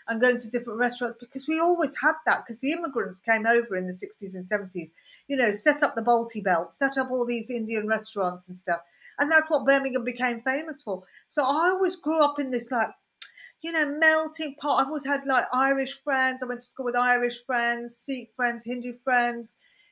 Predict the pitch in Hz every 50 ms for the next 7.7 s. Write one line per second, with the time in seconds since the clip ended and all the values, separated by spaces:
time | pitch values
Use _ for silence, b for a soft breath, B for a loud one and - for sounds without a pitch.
0 | _ - 269 277 269 269 269 269 247 - - - - - - - - - 285 311
1 | 311 - - - - - - 247 254 311 330 330 330 349 359 320 339 311 254 226
2 | 233 247 262 269 277 277 262 247 208 196 208 - - - 233 226 220 220 214 220
3 | - 214 226 208 202 196 - - 170 151 151 - b b b b b b b b
4 | 208 208 190 214 226 220 220 202 202 190 202 208 196 196 196 196 185 185 190 180
5 | 180 185 - - 233 247 226 185 240 233 190 190 208 208 220 220 214 214 196 190
6 | 185 185 185 185 170 165 170 175 190 190 196 208 226 233 240 226 202 185 185 185
7 | 190 190 190 202 196 185 190 214 202 196 185 180 175 180